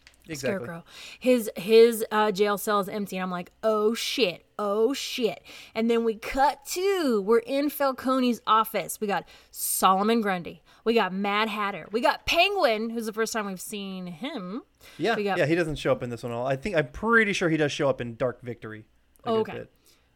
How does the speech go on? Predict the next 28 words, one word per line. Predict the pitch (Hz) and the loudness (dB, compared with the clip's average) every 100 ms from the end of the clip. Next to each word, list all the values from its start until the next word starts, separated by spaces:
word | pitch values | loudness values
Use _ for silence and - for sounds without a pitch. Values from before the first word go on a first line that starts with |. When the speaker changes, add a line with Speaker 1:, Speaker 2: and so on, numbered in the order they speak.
| - | -16
Speaker 2:
Oh, | |
perfect. | 175 180 - - | -14 -14 -16 -12
I | |
need | 190 | -10
to | 185 | -10
read | 175 | -10
that | 165 | -14
one. | - 185 - - - - | -14 -18 -18 -20 -20 -8
Um, | 220 214 214 | -4 -4 -6
and | - 226 | -4 0
then | 226 | 2
we | 226 | 4
got | 220 - | 2 0
Poison | - 302 359 370 | -6 -8 -4 -2
Ivy, | 349 302 233 | 0 0 0
we | 226 | -2
got | 240 | -4
Scarecrow, | - - 339 320 349 - - | -6 -6 -4 0 0 -2 -4
and | 302 311 330 - | -4 -4 -6 -10
we've | 220 196 | -10 -6
got | 214 262 294 - _ - | 0 0 -2 -10 _ -18
Catwoman. | - 294 285 - 190 170 170 175 - | -8 -2 -2 -2 -10 -10 -12 -14 -10
They | - 220 | -2 0
are | - | 0
all | 120 220 240 269 | -2 2 6 6
in | - 254 | 4 -4
Falcone's | - 226 214 - 208 196 190 175 | -4 -4 -4 -6 -10 -8 -8 -10
office | - 165 170 - 175 | -8 -8 -8 -12 -14